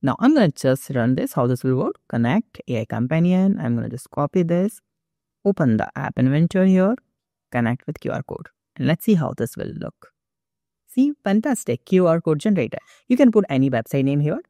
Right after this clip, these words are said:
the coding buzz dot info, and just click on generate Q R code.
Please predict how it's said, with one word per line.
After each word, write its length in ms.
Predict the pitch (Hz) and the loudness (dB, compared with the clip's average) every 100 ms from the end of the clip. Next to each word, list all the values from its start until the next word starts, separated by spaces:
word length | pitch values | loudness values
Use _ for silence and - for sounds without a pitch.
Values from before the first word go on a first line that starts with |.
| _ _ _ - | _ _ _ -14
the 300 | 127 113 113 - | -6 -6 -6 -6
coding 460 | 160 170 175 165 | -4 -2 -2 -4
buzz 480 | 143 117 117 123 - _ | -4 -4 -4 -6 -12 _
dot 260 | - 120 117 - | -10 -8 -10 -6
info, 400 | 135 131 247 349 _ _ _ - | -4 -4 -6 -6 _ _ _ -4
and 140 | 139 | -2
just 160 | 135 - | -2 -4
click 160 | 175 | -2
on 160 | 151 165 | 0 -2
generate 380 | 131 117 127 139 | -2 -4 -4 -4
Q 120 | 226 | -4
R 80 | 131 | -4
code. 300 | - 127 | -8 -14